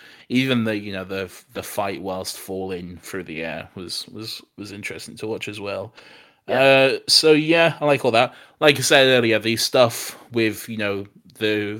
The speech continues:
Speaker 1: the kind of confrontation with Ray Winston and Natasha,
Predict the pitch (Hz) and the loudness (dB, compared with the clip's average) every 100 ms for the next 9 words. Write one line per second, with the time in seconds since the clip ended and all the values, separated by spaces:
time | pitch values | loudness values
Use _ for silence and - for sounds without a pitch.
0 | 101 104 - 107 98 - 104 98 98 104 | -10 -8 -6 -6 -6 -8 -10 -10 -6 -6
1 | 104 110 101 92 101 98 98 98 98 101 | -4 -6 -8 -6 -4 -4 -6 -10 -10 -8
2 | 98 92 - 98 - 87 | -10 -10 -8 -8 -6 -8